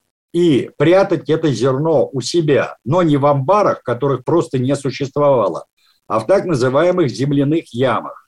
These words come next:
Вот эта традиция хранения зерна в земляных ямах, она была вообще традиционной, характерной для значительной части сельского населения, особенно в южных регионах страны, того же Северного Кавказа,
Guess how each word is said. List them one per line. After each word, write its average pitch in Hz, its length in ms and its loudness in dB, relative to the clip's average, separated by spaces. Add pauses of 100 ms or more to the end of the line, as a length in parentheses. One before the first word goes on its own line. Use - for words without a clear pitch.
Вот 151 220 0
эта 185 160 2
традиция 170 640 0
хранения 151 1080 0
зерна 151 480 0
в 98 40 -8
земляных 143 600 0
ямах, 170 500 0
она 139 240 0
была 143 380 2
вообще 139 500 -2 (200)
традиционной, 139 880 0
характерной 123 880 -2 (400)
для 156 260 2
значительной 135 580 -2
части 147 340 0
сельского 135 480 -2
населения, 156 520 0
особенно 165 520 2
в 120 60 2
южных 175 520 0
регионах 139 540 -2
страны, 127 460 -4 (400)
того 139 260 2
же 107 100 -2
Северного 113 560 -2
Кавказа, 160 800 0